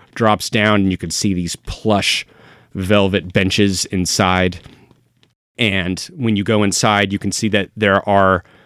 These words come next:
wooden shutters that can drop down over the windows from inside. They're, like, hinged above. They can drop down to cover the windows to protect from bandits.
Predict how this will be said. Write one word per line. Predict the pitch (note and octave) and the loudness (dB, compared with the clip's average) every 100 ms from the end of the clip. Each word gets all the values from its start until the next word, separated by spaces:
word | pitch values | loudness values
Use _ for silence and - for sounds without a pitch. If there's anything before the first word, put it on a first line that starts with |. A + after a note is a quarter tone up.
| _ _ _ _ _ _ _ - | _ _ _ _ _ _ _ -2
wooden | A#2+ D#3 A#2+ | 2 4 2
shutters | - D3+ B2+ G2 | 2 2 2 0
that | F2 G#2 | -2 -6
can | - F#2 | -4 -6
drop | F#2 G#2 A2 - | -4 -2 -4 -2
down | G2+ G2 G2+ G2 - | -2 2 2 0 0
over | - G2 | -2 0
the | F2+ | -2
windows | F2 F#2+ G#2 A2+ - - | 0 4 4 4 -2 0
from | B2 G#2+ | 2 2
inside. | F#2 G#2 - F#2+ G2+ | 2 0 2 0 2
They're, | F#2+ | 2
like, | F#2+ F#2 | 0 -2
hinged | G#2 A2 A2 F#2+ | -2 0 0 0
above. | F#2 F2 F#2+ G2+ A2 _ _ _ _ - | -2 2 2 2 -2 _ _ _ _ -6
They | F#2+ | -4
can | F2+ | -4
drop | G2 G2+ F2 | 0 -2 0
down | G2 F#2+ | -2 -2
to | |
cover | F2+ G#2+ G2 | -2 -2 -2
the | F#2 | 0
windows | F#2 F#2 F#2+ F#2 | 2 4 4 2
to | - | 0
protect | A#2+ C#3 C#3 | 0 2 2
from | G#2+ | 2
bandits. | G2 F#2+ F#2+ G#2+ - - | 2 2 2 0 0 -10